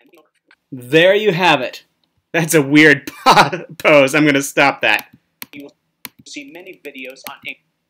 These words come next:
Speaker 1: English for different situations.
Speaker 2: That is how you use the Video Speed Controller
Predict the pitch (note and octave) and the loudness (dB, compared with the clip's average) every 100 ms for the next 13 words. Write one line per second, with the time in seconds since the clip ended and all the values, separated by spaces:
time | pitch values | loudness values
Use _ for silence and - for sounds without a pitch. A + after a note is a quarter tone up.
0 | - - _ - C3+ - _ C#3+ C#3 A3 | -20 -20 _ -20 -20 -20 _ -20 -20 -20
1 | E3 D#3 D3 - D#3+ E3 - - - - | -20 -20 -20 -20 -20 -20 -20 -20 -20 -20
2 | _ _ _ _ _ _ _ - C3+ E3 | _ _ _ _ _ _ _ -20 -2 -2
3 | F#3+ D#3+ C#3 C#3+ D#3+ D#3 C#3+ C#3 D3 E3 | 0 -4 -6 -4 -4 -2 -2 0 0 -2
4 | C#3 C#3 A#2 A2 A2 D3+ F3+ F3 E3 - | -4 -4 -4 -8 -4 -2 0 -2 -2 -8
5 | - D#3+ D#3 D3 D#3 C#3 D3 C#3+ E3 B3 | -6 -2 0 -2 -4 -4 0 0 0 -4
6 | C4 | -10